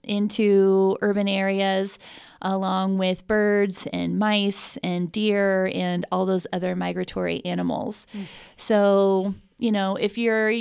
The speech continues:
Speaker 1: listening to this and you think that Lyme only exists on the East Coast, you're wrong. Uh, there's Lyme literally everywhere except for Antarctica. That's the only
Speaker 2: Hmm.
Speaker 1: place on the globe that they have not found Lyme disease.
Speaker 2: Whoa.
Speaker 1: So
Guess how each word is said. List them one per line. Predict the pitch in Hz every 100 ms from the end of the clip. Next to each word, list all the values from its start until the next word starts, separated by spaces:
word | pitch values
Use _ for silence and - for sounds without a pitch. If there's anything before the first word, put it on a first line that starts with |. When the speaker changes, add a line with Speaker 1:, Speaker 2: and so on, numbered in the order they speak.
| - -
Speaker 1:
listening | 254 262 254 247 233
to | 214
this | 214 208 208
and | 208 202
you | 196 190 190 185 175 -
think | 226 214 208
that | 196 190
Lyme | 190 190 190
only | 185 185 185
exists | 185 170 180 175
on | 185 180
the | 180 175
East | 185 -
Coast, | 190 180 175 - - 196
you're | 175
wrong. | 165 - - 226 _ - 190
Uh, | 185 180 175
there's | 190 190 185
Lyme | 190 185 185 185
literally | 196 208 208 208 214 -
everywhere | 190 175 170 165 160 185 277 285 - - -
except | 190 - 190 -
for | 190 180 -
Antarctica. | 170 - 160 - 151 - - -
That's | 180 170
the | - -
only | 185 208
Speaker 2:
Hmm. | 220
Speaker 1:
place | 220 208 240 -
on | 180 202
the |
globe | 180 175 170 165
that | 175
they | 165
have | 170 165
not | 170 160 -
found | 165 -
Lyme | - - -
disease. | - - - - - - - - -
Speaker 2:
Whoa. | 156
Speaker 1:
So | - 175 -